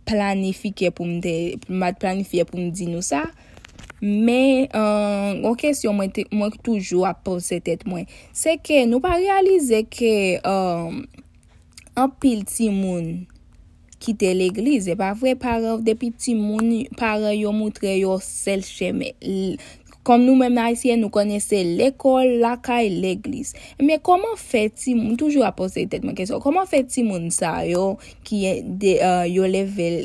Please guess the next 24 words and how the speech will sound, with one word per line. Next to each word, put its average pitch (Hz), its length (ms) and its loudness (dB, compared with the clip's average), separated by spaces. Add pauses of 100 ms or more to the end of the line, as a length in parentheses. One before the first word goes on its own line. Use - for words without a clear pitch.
(240)
legliz, 175 500 -6
kòman 254 320 2
fè 190 300 -2 (1120)
ke - 320 -2 (420)
yo 190 440 0 (420)
toujou, 190 800 -4
le 185 160 2
yo 185 120 4
grandi, 185 600 -2
yo 190 120 2
tou-, 180 340 -6 (420)
m 220 140 0
pa 262 140 2
di 208 200 -2
toujou, 214 380 -2 (260)
men 226 240 4
pli, 254 460 2 (100)
pli 254 160 2
fò 214 240 2
nan 190 240 0
yo, 220 240 4
yo, 185 240 4 (160)
yo 190 400 2
deside 180 640 -2